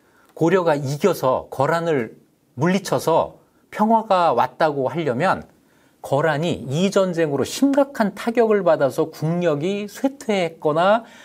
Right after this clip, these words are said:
망했거나 했어야 되는데 거란은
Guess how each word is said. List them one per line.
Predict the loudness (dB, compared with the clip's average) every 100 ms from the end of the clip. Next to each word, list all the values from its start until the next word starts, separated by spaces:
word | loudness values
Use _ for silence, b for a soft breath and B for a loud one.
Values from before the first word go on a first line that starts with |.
| B -4
망했거나 | 0 2 0 0 0 0
했어야 | -2 0 2 2
되는데 | 0 -4 -6 0 0 0 -4 B B B B
거란은 | -2 0 0 0 -2 -2 -4 -8